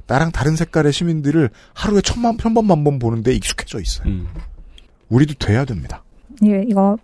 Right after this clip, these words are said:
Speaker 3: 혐오 범죄에 대한 통계 만드는 거 해야 되고, 그다음에 미디어에서 일하시는 분들이 다양한 관점을 보여주고 성공 사례를 보여주는 역할을 하셔야겠네요.
Speaker 1: 그렇습니다.
Speaker 2: 내가 혐오를 부추기고 있지는 않은가라는 반성은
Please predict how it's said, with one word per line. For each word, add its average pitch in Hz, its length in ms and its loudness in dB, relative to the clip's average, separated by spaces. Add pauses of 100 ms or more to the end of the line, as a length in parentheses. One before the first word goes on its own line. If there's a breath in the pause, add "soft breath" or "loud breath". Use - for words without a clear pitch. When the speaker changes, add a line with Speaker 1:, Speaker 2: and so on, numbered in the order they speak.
Speaker 3:
혐오 277 240 6
범죄에 214 400 6
대한 202 180 4
통계 233 760 6
만드는 196 380 6
거 196 100 2
해야 226 160 6
되고, 269 440 2
그다음에 196 360 2
미디어에서 208 580 4
일하시는 190 460 2
분들이 190 520 2
다양한 202 400 4
관점을 196 500 6
보여주고 196 500 2
성공 277 280 2
사례를 220 300 2
보여주는 190 340 0
역할을 196 320 -6
하셔야겠네요. 196 680 -2 (440)
Speaker 1:
그렇습니다. 175 560 -2 (240)
Speaker 2:
내가 123 220 2
혐오를 214 240 4
부추기고 226 580 -4
있지는 196 480 -4
않은가라는 143 680 0
반성은 139 760 -6